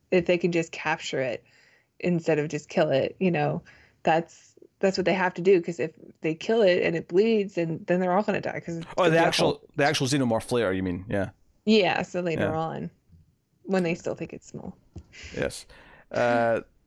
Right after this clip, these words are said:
Speaker 2: when they still think it's small. Yeah, it grows up pretty fast, the, the main one. <laughs> Um,
Speaker 1: Sure does.
Speaker 2: Yeah. Um, and 'cause there's that wonderful, uh, scene where Ripley comes to Ash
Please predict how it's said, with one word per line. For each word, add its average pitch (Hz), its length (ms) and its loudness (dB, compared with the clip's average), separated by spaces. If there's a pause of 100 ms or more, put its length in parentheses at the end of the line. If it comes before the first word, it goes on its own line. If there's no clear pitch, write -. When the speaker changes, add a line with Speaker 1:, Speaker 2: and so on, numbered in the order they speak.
Speaker 2:
when 127 120 0
they 123 60 0
still 120 160 0
think 110 140 0
it's 95 80 -4
small. 95 200 0
Yeah, 113 100 2
it 117 60 0
grows 147 240 0
up 123 120 0
pretty 98 200 0
fast, - 380 -2
the, 101 120 -2
the 98 100 -2
main 95 220 0
one. 95 260 0 (240)
<laughs> 185 160 2
Um, 139 180 0 (240)
Speaker 1:
Sure 165 100 2
does. 160 440 0 (180)
Speaker 2:
Yeah. 117 300 0 (640)
Um, 113 540 0 (380)
and 123 300 2
'cause 151 140 -2
there's 156 80 0
that 160 200 2
wonderful, 165 800 0
uh, 117 200 2
scene 113 680 -2 (140)
where 110 380 0
Ripley 113 400 0
comes 110 500 -2
to 101 480 0
Ash 95 640 -2